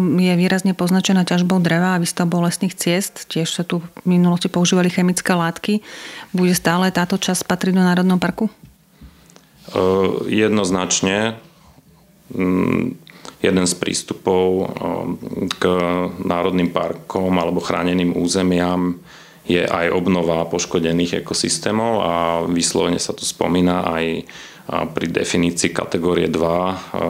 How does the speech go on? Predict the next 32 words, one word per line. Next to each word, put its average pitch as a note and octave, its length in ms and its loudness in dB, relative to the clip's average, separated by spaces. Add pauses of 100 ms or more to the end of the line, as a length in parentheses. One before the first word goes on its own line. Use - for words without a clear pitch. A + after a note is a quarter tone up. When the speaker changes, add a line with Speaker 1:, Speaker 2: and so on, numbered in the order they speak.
(320)
Speaker 2:
Svetového E2 560 0
zväzu, E2 480 0
e, - 40 -14 (1200)
pre E2 160 -2
ochranu E2+ 320 0
prírody. F2 400 0
Kategória E2+ 480 -2
dva E2 240 -2
je E2+ 160 -4
teda E2+ 240 0
národný D#2+ 480 -2
park F2 400 -4 (320)
a D#2+ 480 0
môže F#2+ 240 2
slúžiť, F2 560 -2
e, - 20 -6 (380)
teda E2 400 -4
do, E2+ 240 0
v - 80 -4
národnom F2 320 0
parku F2 240 -2
môže F2+ 240 2
byť F2+ 140 2 (100)
aj E2+ 80 0
územie, F2 560 0 (320)
ktoré F2 480 0
má F2 240 -2
potenciál, F2 880 -2
e, F#2+ 80 -2 (400)
obnoviť E2+ 460 2
sa E2+ 100 0
do E2+ 240 0